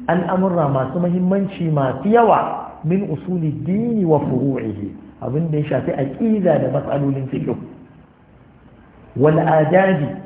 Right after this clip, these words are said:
sannan a ciki akwai ladabi. "والصبر على النوازل كلها،" da kuma juriya akan ababen da za su samu mutum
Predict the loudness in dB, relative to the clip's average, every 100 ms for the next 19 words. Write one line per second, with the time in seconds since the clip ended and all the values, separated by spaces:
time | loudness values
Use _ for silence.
0 | -16 -10 -4 -2 -2 -4 -8 -6 -6 -4
1 | -2 0 0 0 -4 -8 -14 -20 -20 -20
2 | -16 -10 -8 -2 0 2 2 0 0 0
3 | -2 -4 -2 -2 -2 -2 -2 -4 -8 -6
4 | -2 0 0 -2 -6 -14 -18 -8 -6 -2
5 | -2 0 2 2 2 4 4 2 0 -4
6 | -4 -2 0 0 0 -2 -2 0 0 -2
7 | -6 -4 -2 -2 -2 -4 -6